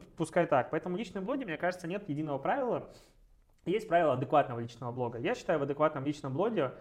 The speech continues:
а, объективная, адекватная критика, на нее надо реагировать, на нее надо отвечать, благодарить и все такое.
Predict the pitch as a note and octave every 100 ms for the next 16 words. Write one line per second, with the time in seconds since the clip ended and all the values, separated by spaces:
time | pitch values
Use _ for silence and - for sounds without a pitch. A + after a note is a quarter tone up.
0 | - - D3 C#3+ C#3 C3+ B2+ C3 C#3+ E3
1 | F#3 D3+ C3 C3+ D3 B2+ B2+ D#3 D3 C#3
2 | B2+ A2+ A#2+ - - D3+ D3+ C3+ C3 B2+
3 | B2 B2 D#3 D#3 C3+ B2+ B2 A#2+ C3+ -
4 | B3+ F#3 C#3 C3 B2+ B2 C3 A#2+ E3+ B3